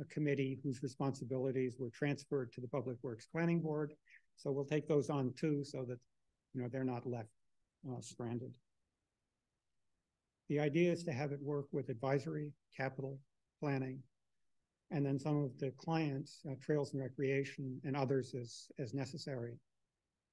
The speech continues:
Uh, both Trails and Recreation make a lot of use of D P W for doing work. And so I imagine that, you know, the budgeting and the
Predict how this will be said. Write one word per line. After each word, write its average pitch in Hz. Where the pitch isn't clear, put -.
Uh, -
both 139
Trails 147
and 135
Recreation 135
make 131
a 131
lot 135
of -
use 127
of 127
D 131
P 135
W 123
for 127
doing 120
work. 135
And 127
so 139
I 127
imagine 131
that, 123
you 139
know, 120
the 113
budgeting 123
and 123
the 123